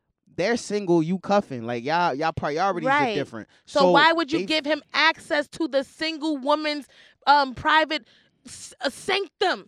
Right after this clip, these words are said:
Speaker 1: Wait, wait,
Speaker 2: Like,
Speaker 1: wait,
Speaker 2: this
Speaker 1: wait,
Speaker 2: is our
Speaker 1: wait, wait.
Speaker 2: group
Speaker 1: Wait, wait, wait.
Speaker 2: chat.
Speaker 1: Hold on, ho-, oh,
Speaker 2: So
Speaker 1: okay,
Speaker 2: just because,
Speaker 1: okay, okay.
Speaker 2: bitch, you married, we not. This is our single, this is our, this is our forum. You don't just have your
Speaker 1: Yeah,
Speaker 2: man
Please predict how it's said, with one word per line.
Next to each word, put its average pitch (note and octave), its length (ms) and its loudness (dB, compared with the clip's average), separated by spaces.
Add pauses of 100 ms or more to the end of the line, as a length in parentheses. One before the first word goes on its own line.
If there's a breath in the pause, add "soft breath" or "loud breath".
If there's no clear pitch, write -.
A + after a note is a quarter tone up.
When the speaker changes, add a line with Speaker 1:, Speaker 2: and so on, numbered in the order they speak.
Speaker 1:
Wait, A3 140 4
wait, G#3+ 140 8
Speaker 2:
Like, D#4+ 80 2
Speaker 1:
wait, G3 100 2
Speaker 2:
this F3 80 2
Speaker 1:
wait, F#3 80 2
Speaker 2:
is F#3 40 0
our E4+ 100 4
Speaker 1:
wait, - 80 -2
wait. - 60 -2
Speaker 2:
group G4 240 4
Speaker 1:
Wait, D4+ 460 2
wait, G#3 120 4
wait. F#3+ 120 0
Speaker 2:
chat. C#3 80 -4
Speaker 1:
Hold E3 180 -2
on, C3+ 60 -4
ho-, D3 200 -10
oh, F3 220 8
Speaker 2:
So - 140 6
Speaker 1:
okay, F#3 200 2
Speaker 2:
just C#3 100 -2
because, G4+ 180 0
Speaker 1:
okay, B2 180 -8
okay. F#2+ 100 -14
Speaker 2:
bitch, E4 400 -2 (200 soft breath)
you F4+ 320 2
married, D#4 400 0
we G#4 300 -2
not. G#4+ 380 0
This A4+ 160 -6
is A#4 120 -8
our G4+ 200 0
single, G#4+ 400 -4
this A#4 160 -4
is G4+ 140 -6
our, G4 240 4 (220 loud breath)
this G#4 160 -4
is F#4 100 -14
our F#4+ 340 6
forum. C#4 560 2 (200 loud breath)
You G4 140 4
don't G#4 160 0
just E4+ 220 -4
have F3 460 4
your - 120 6
Speaker 1:
Yeah, - 40 -2
Speaker 2:
man D#4 240 2